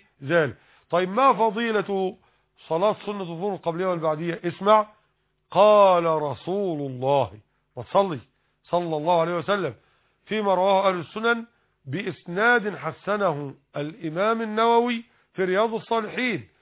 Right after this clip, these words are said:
وكتاب رياض الصالحين هذا لا ينبغي لبيت من بيوتات المسلمين أن يخلو منها كتاب رياض الصالحين.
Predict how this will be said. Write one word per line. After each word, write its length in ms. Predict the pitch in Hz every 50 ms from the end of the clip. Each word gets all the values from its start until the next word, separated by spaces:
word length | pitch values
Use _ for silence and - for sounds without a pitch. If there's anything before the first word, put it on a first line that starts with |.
| _ _ _ _ _ _ -
وكتاب 340 | 135 - - - 226 240 214
رياض 240 | 196 202 220 202 190
الصالحين 460 | - - - 170 143 127 185 214 185
هذا 500 | 175 190 214 208 180 180 180 175 170 - _ _ _ _ _ _ _ -
لا 400 | 143 156 185 214 233 240 240 233
ينبغي 760 | 226 220 208 196 180 170 160 147 202 240 233 196 202 196 190
لبيت 560 | 175 175 170 156 196 233 247 226 175 - -
من 360 | 185 175 170 175 175 175 170
بيوتات 680 | 160 160 175 170 170 160 147 - 196 233 240 208 - 185
المسلمين 760 | 165 165 160 147 - - 151 160 151 185 226 247 226 170 120 - _ _ _ _ _ _ _ _ _ -
أن 200 | 185 190 190 190
يخلو 760 | 190 208 240 254 180 - - 180 202 202 196 196 190 185 180
منها 540 | 175 208 254 254 254 254 233 220 233 226 214
كتاب 380 | - - 190 - 240 240 226 202
رياض 220 | 202 202 202 175
الصالحين. 600 | 165 - - - 160 147 131 117 139 143 120